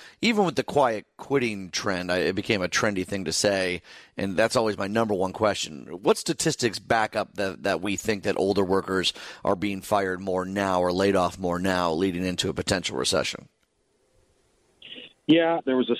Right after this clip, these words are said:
Speaker 2: study that was done by B B C WorkLife that said that workers over fifty are more than twice as likely as other workers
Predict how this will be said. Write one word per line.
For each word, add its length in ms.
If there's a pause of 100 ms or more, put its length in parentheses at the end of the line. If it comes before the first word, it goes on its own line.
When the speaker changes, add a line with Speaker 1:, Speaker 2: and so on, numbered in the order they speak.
Speaker 2:
study 320
that 200
was 140 (100)
done 560
by 220
B 160
B 240
C 160
WorkLife 460
that 180 (100)
said 220
that 300
workers 340
over 180 (160)
fifty 480
are 160
more 360
than 260 (560)
twice 300
as 80
likely 720 (320)
as 120
other 280
workers 600